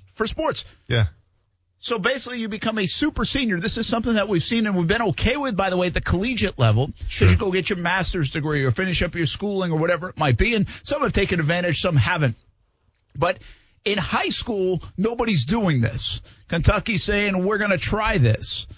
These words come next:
Speaker 1: Uh, and there's still a lot. I read up on it and couldn't find a ton of detail. Like, I think there's a lot to be worked
Speaker 2: This
Speaker 1: out.
Speaker 2: is fresh still, yeah.
Speaker 1: Yeah.
Speaker 2: I mean, they, they just ruled this.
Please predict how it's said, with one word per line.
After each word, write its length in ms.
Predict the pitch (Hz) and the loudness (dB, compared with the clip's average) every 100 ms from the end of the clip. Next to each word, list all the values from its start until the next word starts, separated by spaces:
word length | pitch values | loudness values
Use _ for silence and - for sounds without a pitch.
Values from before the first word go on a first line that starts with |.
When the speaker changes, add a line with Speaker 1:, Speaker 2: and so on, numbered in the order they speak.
| - _ - | -20 _ -4
Speaker 1:
Uh, 160 | 170 190 | -2 0
and 200 | 190 185 | 0 2
there's 160 | 190 - | 0 0
still 340 | - 240 214 | -2 -2 0
a 0 | |
lot. 300 | 165 185 151 | 0 0 0
I 120 | 139 156 | 0 0
read 220 | 180 226 | 0 0
up 200 | 202 185 | -2 -2
on 160 | 175 | 0
it 80 | 165 | 0
and 120 | 156 | 0
couldn't 200 | 135 185 | 0 -2
find 340 | 160 180 170 147 | -2 -2 -2 -2
a 120 | 180 151 | -4 2
ton 320 | - 240 247 | 2 2 2
of 80 | 175 | 2
detail. 360 | 170 170 143 123 | 2 2 2 2
Like, 140 | 131 | 2
I 120 | 185 | 0
think 120 | 196 | 0
there's 160 | 170 151 | 2 2
a 60 | 143 | 2
lot 300 | 151 190 180 | 2 0 -2
to 60 | |
be 120 | 165 | 0
worked 300 | 156 156 131 | 2 2 2
Speaker 2:
This 120 | 135 147 | 4 4
Speaker 1:
out. 60 | |
Speaker 2:
is 100 | 175 | 4
fresh 380 | - 175 147 - | 4 2 2 2
still, 240 | - 117 | 4 4
yeah. 180 | 123 120 | 6 4
Speaker 1:
Yeah. 80 | 123 | 6
Speaker 2:
I 40 | |
mean, 80 | 131 | 6
they, 80 | 131 | 4
they 100 | 139 | 2
just 240 | 139 156 131 | 2 2 2
ruled 300 | 139 123 95 | 4 4 4
this. 340 | 92 80 | 4 4